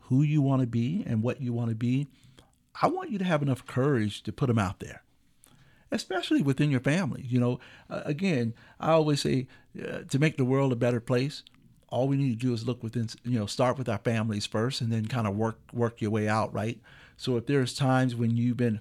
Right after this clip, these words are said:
holding back, not saying something because you don't wanna hurt some feelings or, or, or, or not doing particular things because of the ripple effect, I want you to be able to, to, to honestly put those things out there and say, "Look, if,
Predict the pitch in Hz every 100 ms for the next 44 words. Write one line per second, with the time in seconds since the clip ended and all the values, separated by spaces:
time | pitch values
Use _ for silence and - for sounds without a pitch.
0 | - - 131 131 123 117 110 120 131 -
1 | _ - _ _ _ 120 127 110 - 127
2 | 123 123 - 120 127 120 117 123 113 120
3 | 117 117 110 127 - 123 117 127 123 110
4 | 101 101 107 104 - 113 110 104 117 110
5 | 107 - _ - 113 120 123 117 127 127
6 | 120 123 135 123 117 131 123 120 123 127
7 | 117 117 117 120 127 117 110 113 107 -
8 | - - - - 381 381 233 190 170 170
9 | 160 147 143 127 - - 123 - 120 127
10 | 160 160 131 117 165 147 143 135 135 131
11 | 123 131 156 160 220 262 156 143 165 277
12 | 151 -